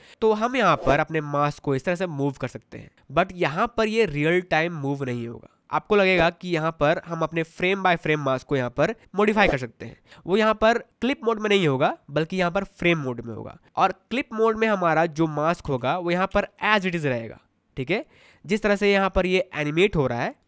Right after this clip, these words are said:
इस ट्रैकर का मोशन उसी तरह से यहाँ पर ये रहेगा। Like मैंने इस लोगो को यहाँ पर ट्रैक किया है, पर अगर मैं इस मास्क को यहाँ पर इस तरह से ग्रैब करूँ और यहाँ पर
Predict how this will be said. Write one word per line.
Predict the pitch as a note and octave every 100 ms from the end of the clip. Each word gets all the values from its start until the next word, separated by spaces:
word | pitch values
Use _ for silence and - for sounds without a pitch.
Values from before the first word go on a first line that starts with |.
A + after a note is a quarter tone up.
| -
इस | - -
ट्रैकर | C#3 C3 C3+
का | C3+
मोशन | C3 C3 - G3 - _
उसी | A3 A3
तरह | A3 G3
से | F#3+
यहाँ | F#3 E3
पर | C#3
ये | C3
रहेगा। | A#2+ E2+ - - _ -
Like | E3+ F#3
मैंने | G#3 A#3
इस | A3 -
लोगो | E3 F3
को | F#3
यहाँ | E3+ D3+
पर | D3
ट्रैक | C#3 C3+ A#2+
किया | - B2
है, | E3 C#4 _
पर | F#3
अगर | F#3 G#3+
मैं | A3+ A3
इस | G#3+ F3
मास्क | D#3+ E3 -
को |
यहाँ | E3 D3 C#3
पर | C#3
इस | C#3 E3+
तरह | D3
से | C3+
ग्रैब | A#2+ C3 D#3 F#3+
करूँ | C#3 C3 G3 _ _ -
और | E3+
यहाँ | F3 E3 A3 A3+
पर | G#3+